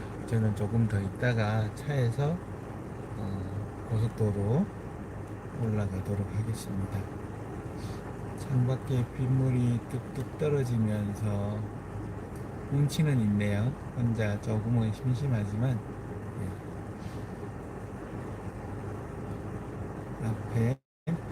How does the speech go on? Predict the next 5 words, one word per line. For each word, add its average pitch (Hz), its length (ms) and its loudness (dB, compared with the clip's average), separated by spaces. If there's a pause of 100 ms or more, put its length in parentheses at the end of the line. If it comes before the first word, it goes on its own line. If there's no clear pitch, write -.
(260)
와이퍼를 131 640 4
한번 131 500 4
움직여볼까요? 113 960 2 (2250)
네, 95 300 0
깨끗해졌지요. 113 1080 0